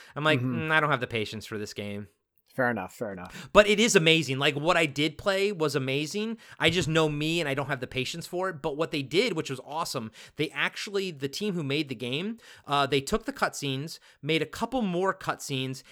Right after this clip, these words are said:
Speaker 1: and actually just put it out as a, as a, as a movie. Um, so you can actually watch Alien
Speaker 2: Oh, okay.
Speaker 1: Isolation as a movie. They teamed up with, I think, I G N or something,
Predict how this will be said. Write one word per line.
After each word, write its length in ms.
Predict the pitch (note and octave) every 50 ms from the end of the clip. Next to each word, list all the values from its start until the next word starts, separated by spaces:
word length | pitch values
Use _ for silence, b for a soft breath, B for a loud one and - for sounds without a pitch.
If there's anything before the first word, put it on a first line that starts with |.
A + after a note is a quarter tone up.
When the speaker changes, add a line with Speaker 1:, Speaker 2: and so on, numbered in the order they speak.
| B B
Speaker 1:
and 100 | D3 D3+
actually 280 | E3+ F3 - - G3 D#3+
just 240 | C#3 D3+ C3+ - -
put 180 | - G3+ G3+
it 100 | G3+ G3
out 220 | D#3 D#3+ F3 F3 F3 -
as 180 | E3 E3 C#3 D3
a, 220 | D#3+ D#3 D#3+ D#3+ -
as 140 | D#3+ C3
a, 160 | C#3+ D3+ - D3+
as 140 | D3+ C3
a 40 | C#3+
movie. 460 | C3+ C#3 D3+ G3+ A#3 D3 F#2 E2 _ b b b b b b
Um, 280 | C3+ C3+ C3+ C3+ C3+
so 120 | - - F3+
you 40 |
can 120 | - F#3 F3+
actually 280 | F3 - - E3+ C#3
watch 320 | C3 C#3+ E3 E3 E3+ - - -
Alien 320 | E3 D3+ D3+ F3+ A3 B3
Speaker 2:
Oh, 40 | A3
okay. 80 | F#3+ G3 - C#3+ C3+
Speaker 1:
Isolation 360 | D3+ D#3 E3+ - - D3 D3
as 200 | C3 C3+ C#3 C#3
a 60 | C#3+
movie. 320 | C3 C3 D3+ F3 E3+ E3+ D#3
They 160 | C3+ F3 E3+
teamed 320 | - - B3+ C4 C4 A3+
up 180 | A#3 A3+ A3+ -
with, 160 | F#3+ E3 -
I 80 | D3 C#3
think, 220 | C#3+ F#3+ F#3 - -
I 160 | C#3+ D3 D3
G 260 | C3+ C3+ C3+ B2+ C3+
N 220 | D3 D#3 F3 G3 F#3+
or 60 | G3
something, 500 | - - G#3 G3+ G3 - A3+ A3+ A3+